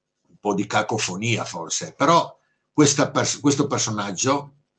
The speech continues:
otto lettere, cinque lettere, sette lettere, avrebbe pronunciato proprio così, e viene dalla Polonia. Giovanni Paolo secondo, ecco, ho in mente il discorso che ha fatto appena nominato Papa,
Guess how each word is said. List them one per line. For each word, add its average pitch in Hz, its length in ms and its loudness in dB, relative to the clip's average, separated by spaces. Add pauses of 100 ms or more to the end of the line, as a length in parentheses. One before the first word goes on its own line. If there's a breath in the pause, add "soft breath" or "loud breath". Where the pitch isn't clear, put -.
(360)
otto 120 320 4
lettere, 98 640 0 (380)
cinque 120 420 4
lettere, 110 420 0
sette 120 340 0
lettere, 117 460 0
avrebbe 143 380 6
pronunciato 120 560 2
proprio 107 260 -2
così, 85 460 -4 (480)
e 107 120 -2
viene 123 280 4
dalla 110 220 2
Polonia. - 640 -6 (360)
Giovanni 127 440 6
Paolo 117 280 8
secondo, 82 540 0
ecco, 107 180 -2
ho 104 200 0
in 117 100 2
mente 131 340 4
il 107 80 2
discorso 123 500 2
che 117 100 -4
ha 104 60 -2
fatto 120 340 2
appena 107 480 -2 (440 soft breath)
nominato 120 840 4 (100)
Papa, 143 600 4